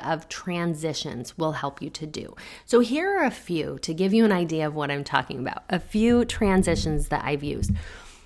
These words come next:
When my workday is done, for example,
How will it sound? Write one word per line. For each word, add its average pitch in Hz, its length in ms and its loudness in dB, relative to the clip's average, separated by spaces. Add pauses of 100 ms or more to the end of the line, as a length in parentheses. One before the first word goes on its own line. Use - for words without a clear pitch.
(120)
When 233 180 4
my 233 160 6
workday 269 600 2
is 196 180 0
done, 143 540 -4
for 156 180 0
example, 151 540 -2